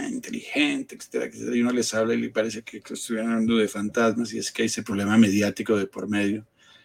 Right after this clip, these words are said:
que cubre tanto, tanto, tanto, que, mm, el, el esfuerzo que tenemos que hacer es ese, ese, ese esfuerzo de tratar de partir esos, esa desinformación y mitos que crean a través de ese monopolio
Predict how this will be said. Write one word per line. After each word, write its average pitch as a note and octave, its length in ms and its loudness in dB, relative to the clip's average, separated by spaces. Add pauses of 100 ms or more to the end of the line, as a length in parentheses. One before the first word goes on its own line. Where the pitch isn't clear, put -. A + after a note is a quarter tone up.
(420)
que - 160 -2
cubre A2+ 320 6
tanto, B2 500 4
tanto, A#2+ 380 0
tanto, G2+ 400 -4 (800)
que, A#2 220 8
mm, F2+ 680 2 (560)
el, A2 120 -4
el G2 200 0
esfuerzo G#2+ 480 0
que A#2+ 80 2
tenemos G#2 380 0
que A#2+ 80 0
hacer A2 220 0
es A2 100 -2
ese, A2 180 -4 (160)
ese, G#2+ 160 0
ese A2+ 260 -2
esfuerzo G#2+ 460 -4
de F#2+ 160 -4
tratar F#2 440 -6
de G#2 100 -2
partir G#2 600 -2
esos, - 540 -2 (720)
esa G#2 500 2
desinformación F#2 840 0
y G#2 80 4
mitos A2 500 8
que - 140 -10
crean G2 300 -4
a F#2+ 80 -6
través F#2+ 260 -6
de G2 80 -4
ese G2 100 -4
monopolio F#2 800 2